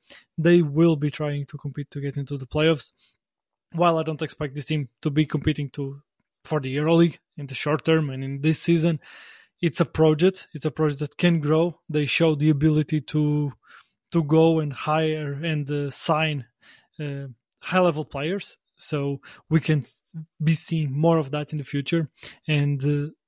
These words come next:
to a core, uh, to a s-, a solid core of players, they added youth, they added players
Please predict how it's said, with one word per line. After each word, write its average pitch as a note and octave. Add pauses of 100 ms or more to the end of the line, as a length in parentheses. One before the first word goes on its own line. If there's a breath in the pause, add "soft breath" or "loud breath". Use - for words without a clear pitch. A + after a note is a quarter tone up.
(120)
to D3
a C3+
core, E3+ (220)
uh, D3+
to D3+
a D3
s-, -
a D#3+
solid E3+
core D#3+
of C#3+
players, D3+
they C#3+
added C#3
youth, E3+ (140)
they D3+
added C#3+ (280)
players E3